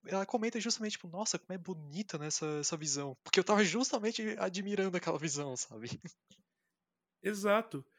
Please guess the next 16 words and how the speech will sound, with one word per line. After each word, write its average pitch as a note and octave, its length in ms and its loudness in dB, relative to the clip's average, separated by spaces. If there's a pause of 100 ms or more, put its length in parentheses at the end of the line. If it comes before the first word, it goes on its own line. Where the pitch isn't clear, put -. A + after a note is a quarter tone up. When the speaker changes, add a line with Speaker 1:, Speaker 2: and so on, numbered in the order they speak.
(340)
Speaker 2:
Porque F3+ 400 4
o D#3 80 4
diretor, F#3 800 8
porque F3+ 260 0
os C3+ 120 -2
animadores, E3 760 2
porque D#3 420 0
quem D#3 180 -8
compôs C3+ 340 -6
o - 20 -10
storyboard, C3+ 520 -4
que - 80 -20
foi C#4+ 140 0
o F3+ 60 6
diretor, C#3+ 480 0
né? D#3+ 100 -12